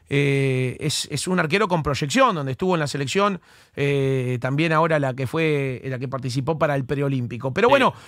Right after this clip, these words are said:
Speaker 1: ya nos vamos a meter, eh, en la información.
Speaker 2: Ayer
Speaker 1: Eh,
Speaker 2: ju-, ayer, Javi, antes
Speaker 1: sí.
Speaker 2: jugó la sub-veinte Uruguay.
Speaker 1: Jugó la sub-veinte Uruguay.
Speaker 2: Sí, eh, jugó con, contra Rusia, creo
Speaker 1: Sí.
Speaker 2: que caímos uno a cero, pero lo más importante que quiero decir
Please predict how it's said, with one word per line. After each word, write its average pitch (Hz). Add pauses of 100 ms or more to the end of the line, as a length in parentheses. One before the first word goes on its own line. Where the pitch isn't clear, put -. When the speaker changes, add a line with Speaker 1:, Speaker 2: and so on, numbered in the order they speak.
(140)
Speaker 1:
ya 233
nos 247
vamos 254
a 196
meter, 233
eh, 180
en 185
la 185
información. 180
Speaker 2:
Ayer 131
Speaker 1:
Eh, 147
Speaker 2:
ju-, 170
ayer, 175
Javi, 156
antes 165
Speaker 1:
sí. 165
Speaker 2:
jugó 143
la 151
sub-veinte 135
Uruguay. 135 (120)
Speaker 1:
Jugó 170
la 175
sub-veinte 220
Uruguay. 190
Speaker 2:
Sí, 135 (120)
eh, 113
jugó 131
con, 110
contra 110
Rusia, 127
creo 131
Speaker 1:
Sí. 160
Speaker 2:
que 104
caímos 117
uno 113
a 107
cero, 151
pero 110
lo 113
más 135
importante 135
que 120
quiero 120
decir 170